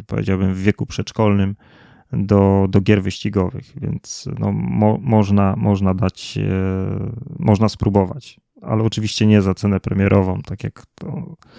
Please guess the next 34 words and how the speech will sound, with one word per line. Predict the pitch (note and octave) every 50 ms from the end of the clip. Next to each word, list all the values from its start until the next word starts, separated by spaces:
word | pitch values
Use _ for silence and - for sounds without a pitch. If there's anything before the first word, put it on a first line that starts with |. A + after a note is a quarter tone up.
| - - - - - - - _
w | - -
sklepie | - - A2 G#2 - -
jest | G2 F#2+ G2+
dostępna | G2+ F#2+ - - G2+ F#2+ F#2+ F#2+
ta | - -
gra | F#2 F#2+ F#2+ F#2+
chyba | F#2+ F#2+ F#2+
za | F2+ -
sto | - - -
siedemdziesiąt, | - - - - F#2+ F#2+ G2 G2+ - - D3+ C#3+ C3+ - -
sto | - - - - -
sześćdziesiąt | - B2 A#2 A2+ - B2 A#2
dziewięć | A2+ A#2 A2 G#2+ G#2
złotych, | A2 G#2+ G#2+ - A2+ G#2
chyba | - -
coś | - - G2+
takiego, | - A2 - - A2 G#2+ G#2 G2+ G#2 - -
no | A2 -
to, | - A2 G2+ -
no | - A#2
to, | - - G2
to | - -
jest | A2 G#2+ -
kwota | - - A2 G#2+ - - G#2 G2 G#2 - - - - - - - - - - - _ _
śmieszna. | - - - A#2 A2 G2+ - - - - - - - _
To | - - A2+
jest | G#2+ G#2 F#2+
zdecydowanie | G2 G2 G2+ G2+ G2+ G2+ G#2+ A2 G#2+ - A2+ A2+ G#2+ G#2 A2 G#2+ G#2+ G#2
na | G#2 G#2+ G#2
tą | - - G#2+
zawartość, | G2 G#2 G2 G#2 G#2+ G#2 - - G#2 -
którą, | - _ - A2 G#2+ A#2+ - B2 -
którą | - - A2 G#2+ G#2
t-, | - - -